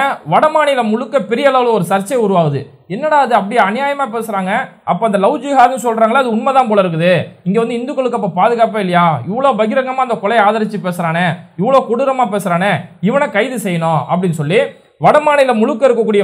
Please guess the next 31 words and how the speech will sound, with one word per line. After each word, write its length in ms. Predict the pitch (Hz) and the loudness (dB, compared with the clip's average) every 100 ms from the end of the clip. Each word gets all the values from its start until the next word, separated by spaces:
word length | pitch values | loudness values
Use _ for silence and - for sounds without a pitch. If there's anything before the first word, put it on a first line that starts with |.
| 180 | 0
மக்கள் 260 | 180 226 | -2 0
வந்து 220 | 190 185 262 269 - | 0 2 2 2 -2
இந்த 140 | 190 185 | -2 -2
ரஷீது 300 | 190 285 254 | -2 -6 -6
கானுக்கு 300 | 233 208 185 175 | -2 -2 -2 0
எதிரா 180 | 180 214 269 - _ | 4 4 2 -8 _
பெரிய 200 | 214 277 277 | 2 4 4
அளவுல 220 | 233 226 233 | 4 2 2
குரல் 260 | 202 220 | -2 -4
கொடுக்குறாங்க. 380 | 185 160 151 131 113 - _ _ 165 | -4 -2 0 -2 -6 -12 _ _ 0
அதுக்கப்புறம் 540 | 277 285 220 214 233 240 - | 2 2 2 4 4 4 0
இது 100 | 190 208 | -2 0
உத்தரப்பிரதேசல 580 | 208 202 240 247 233 220 | 2 2 2 2 0 0
இருந்து 180 | 214 220 | 0 2
தான் 100 | 240 | 2
இவன் 120 | 220 185 | 2 0
போட்டிருக்கான் 440 | 220 202 196 185 | -2 0 2 2
அப்படின்னு 260 | 175 185 165 | 2 0 -2
தெரிஞ்சதுக்கு 360 | 185 185 156 | -2 -2 -2
அப்புறம் 240 | 143 196 262 - _ _ | 0 0 0 -8 _ _
உத்தரப்பிரதேச 760 | 180 220 320 269 254 240 220 202 | -8 2 2 4 0 0 0 -4
போலீஸ் 260 | 214 220 208 | -2 -2 -2
என்ன 120 | 196 185 | -4 -2
செஞ்சாங்கன்னா 400 | 180 165 160 202 269 - | -2 -2 0 0 0 -2
அந்த 120 | 175 190 | -2 0
ஐடியை 300 | 185 247 254 | 0 0 -2
வச்சு 220 | 208 165 240 294 - _ | -2 -4 -4 -6 -10 _
அவனை 280 | 175 233 220 | 2 2 4
போய் 180 | 185 202 | 4 4
arrest 260 | 214 - | 4 0
பண்றாங்க. 340 | 190 156 156 | -2 2 2